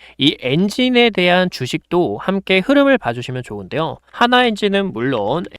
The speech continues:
에스티엑스 엔진 또한 이렇게 가격 자체 펌핑 나오는 거 확인할 수가 있죠.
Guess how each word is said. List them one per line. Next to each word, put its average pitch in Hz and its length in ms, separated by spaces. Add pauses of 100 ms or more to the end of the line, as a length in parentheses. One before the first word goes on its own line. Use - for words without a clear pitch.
(160)
에스티엑스 196 920
엔진 156 360
또한 123 360
이렇게 151 580
가격 - 340
자체 185 320
펌핑 247 400
나오는 185 320
거 147 120
확인할 170 360
수가 156 260
있죠. - 360